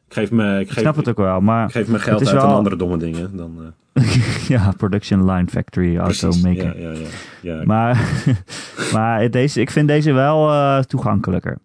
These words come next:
Speaker 2: Omdat het, je weet wat je moet doen en niks is vaag op zich. En alle, eh, eh,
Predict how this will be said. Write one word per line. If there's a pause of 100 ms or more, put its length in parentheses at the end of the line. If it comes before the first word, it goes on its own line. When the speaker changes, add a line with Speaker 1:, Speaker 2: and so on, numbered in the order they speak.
(280)
Speaker 2:
Omdat
het,
je
weet
wat
je
moet
doen
en
niks
is
vaag
op
zich.
En
alle, (800)
eh,
eh,